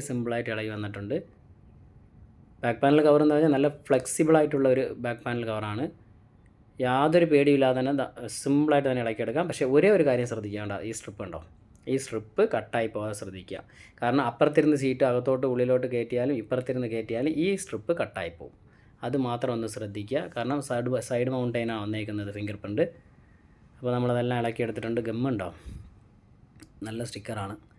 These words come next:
ഇതെല്ലാം പിന്നെ ക്ലീൻ ചെയ്യാം. ഞാൻ ഇപ്പോൾ സ്ക്രൂ എല്ലാം ഇളക്കാൻ പോവാണ്.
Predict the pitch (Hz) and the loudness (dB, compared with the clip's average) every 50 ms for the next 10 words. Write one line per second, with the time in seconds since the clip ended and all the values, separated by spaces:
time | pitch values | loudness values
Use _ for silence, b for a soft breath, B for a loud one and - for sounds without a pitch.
0 | b b b b b 143 147 160 160 151 156 165 156 156 143 135 135 135 127 127 | b b b b b 2 4 4 4 4 4 2 2 0 0 0 0 0 0 -2
1 | 123 127 131 113 110 110 - 95 - - 131 131 131 139 160 175 165 135 147 147 | -2 -2 -2 -2 -2 -2 -2 -2 -4 -4 -6 -4 -2 -2 -2 -2 -4 -6 -8 -10
2 | - - 135 135 135 127 120 120 117 110 107 107 - 113 110 110 107 101 101 104 | -8 -4 0 2 2 2 2 0 -2 -2 -4 -4 -4 -6 -6 -4 -4 -4 -4 -2
3 | 107 131 | -2 -4